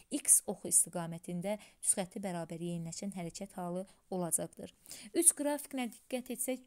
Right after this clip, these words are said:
üç qrafikimiz aşağı istiqamətdədir. Və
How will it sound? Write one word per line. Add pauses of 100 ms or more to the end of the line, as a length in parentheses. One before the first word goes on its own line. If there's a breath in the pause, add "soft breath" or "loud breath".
üç
qrafikimiz
aşağı
istiqamətdədir. (420)
Və